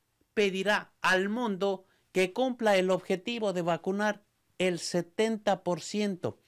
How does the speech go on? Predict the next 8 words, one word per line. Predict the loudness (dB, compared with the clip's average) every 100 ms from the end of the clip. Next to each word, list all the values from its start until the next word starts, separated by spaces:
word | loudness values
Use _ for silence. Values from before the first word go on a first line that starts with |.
| _ _
de | -4 0 2
la | 0 0
población | -2 0 -4 -2 -4 -2
mundial | -2 -2 0 0 0 -6 _ _ -20 _
antes | 2 2 2 -2 -2
de | 0
la | 0 0
próxima | 0 0 -2 -4 -4